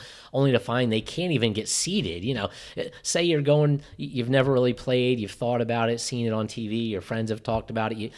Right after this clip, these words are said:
you bop into a casino maybe on the weekend with some family,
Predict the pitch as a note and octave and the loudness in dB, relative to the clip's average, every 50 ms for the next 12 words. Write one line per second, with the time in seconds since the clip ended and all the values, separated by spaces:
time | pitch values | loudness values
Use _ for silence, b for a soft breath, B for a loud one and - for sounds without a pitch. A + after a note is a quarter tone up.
0 | B B B A2+ G2 A#2+ A#2+ B2+ - - B2+ A#2+ A#2 A2 - A2+ G#2+ - - A2+ | B B B -4 -2 -2 -2 -2 0 0 0 0 0 0 0 -2 -2 -2 -2 -2
1 | - - A#2+ A#2 A#2 A2+ A#2 A2+ A2+ A2+ A2 A2 G#2 A2+ G#2+ G#2+ G#2 F#2+ G2 A2 | -2 -2 -2 0 0 2 2 2 2 2 0 0 0 0 0 0 0 2 2 2
2 | A2 G#2+ - B2 A2+ A2+ A2 G#2+ G#2+ - B B B B C#3+ C3 - B2 A2+ G#2+ | 2 2 2 0 0 2 2 0 -2 -2 B B B B 0 0 0 0 -4 -2
3 | - A#2+ A2 A2 A2 A2 A2 G#2+ A2+ A2+ A2 A2+ A2 | 2 2 4 4 4 2 2 2 2 2 2 0 -2